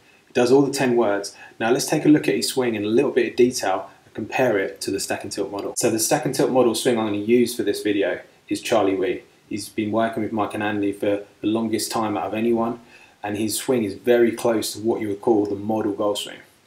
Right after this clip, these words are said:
Like I said before, stack and tilt is a system for playing golf based on those three fundamentals I mentioned earlier. If we were to choose a model swing, Charlie Wee would probably be the closest to it. So we're gonna look at both angles.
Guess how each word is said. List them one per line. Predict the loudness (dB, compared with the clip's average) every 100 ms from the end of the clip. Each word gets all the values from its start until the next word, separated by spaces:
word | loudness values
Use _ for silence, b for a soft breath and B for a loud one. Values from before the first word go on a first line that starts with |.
| b b b b
Like | 0 0
I |
said | 2 0
before, | 0 -2 -2
stack | 0 -2
and | -2
tilt | 0 0
is | 0
a |
system | 0 0 0 -2 -4
for | -4
playing | -8 -6 -6 -2
golf | -2 -2 -8 b b b
based | 0 0 0
on | -2
those | 0 -4 0
three | 0
fundamentals | 0 -2 -2 -2 -2 -2 -4
I |
mentioned | -6 -4 -2 0
earlier. | 2 2 0 -4 -8
If | 2
we | 4
were | 4
to |
choose | 2 2 2
a | 2
model | 0 2 2 -2
swing, | -4 -4 -4 -8 -18 _ _
Charlie | 4 6 8
Wee | 6 6 6
would | 4 -4
probably | 0 4 6 4
be | 2
the | 0
closest | 0 -2 -2 -6 -4
to | -4
it. | -4
So | -2
we're | 0
gonna |
look | 0
at | -2 0
both | 2 2 2
angles. | 0 0 -2 -2 -10